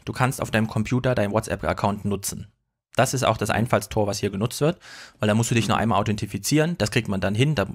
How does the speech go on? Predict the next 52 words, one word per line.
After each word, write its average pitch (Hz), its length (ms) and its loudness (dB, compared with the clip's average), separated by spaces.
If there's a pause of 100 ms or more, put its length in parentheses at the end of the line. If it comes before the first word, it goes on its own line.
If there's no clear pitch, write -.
(160)
also 101 160 -8
das 95 180 -6
kann - 100 -2
man 92 100 0
ja 85 80 -2
dann 92 140 -4
auch 95 180 -4
über, - 240 -6
was - 140 -16
weiß - 60 -10
ich, - 240 -10 (920)
Zugang 180 340 4
zum 127 160 4
Gerät 113 340 6
oder 110 240 6
wie 117 80 6
man 107 140 4
auch 85 120 0
immer, 104 220 0
ne, 110 100 2
da 101 80 2
muss 104 160 -2
man 98 120 0
jetzt 95 120 -4
nicht 101 160 -4
so 92 160 -2
remote, 107 540 2 (140)
äh, 104 520 0
das 107 160 -4
irgendwie 107 220 0
machen. 120 340 0 (200)
Jedenfalls, - 640 0 (840)
wenn 135 140 2
die 156 80 2
Ermittler 135 560 2
so 120 180 2
weit 123 180 4
sind, 123 380 2 (800)
und 98 100 -2
das - 140 -4
hat 117 120 0
der 101 120 0
Herr 98 420 0
Federer, 101 600 0
oder 95 180 0
wie 98 80 -2
er 104 80 -4
heißt, 104 180 -4
hier - 120 -6
eben 107 120 0
auch 104 220 -2
gesagt, 104 580 -2